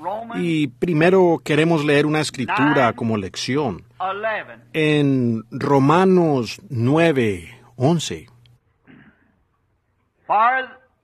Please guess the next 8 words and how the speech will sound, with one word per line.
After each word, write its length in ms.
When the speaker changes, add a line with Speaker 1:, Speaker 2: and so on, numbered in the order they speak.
Speaker 1:
the 160
children 600
being 680
not 380
yet 320
born, 640
neither 520
having 560